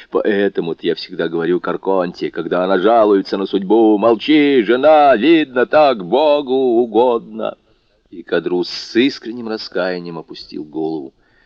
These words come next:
"Ваше чистосердечное признание заслуживает похвалы", —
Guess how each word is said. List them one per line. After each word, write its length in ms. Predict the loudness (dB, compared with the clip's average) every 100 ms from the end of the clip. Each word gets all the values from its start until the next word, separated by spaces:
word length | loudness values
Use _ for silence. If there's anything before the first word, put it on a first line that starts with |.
| _ _ _ _
"Ваше 680 | _ -10 -8 -6 -8 -4 -4
чистосердечное 1700 | -4 -8 -8 -10 -12 -10 -10 -6 -8 -6 -8 -8 -10 -10 -6 -6 -8 _ _
признание 840 | -12 -12 -10 -6 -4 -4 -6 -8 -8
заслуживает 840 | -10 -12 -10 -8 -6 -6 -6 -8
похвалы", — 640 | _ -10 -10 -8 -6 -6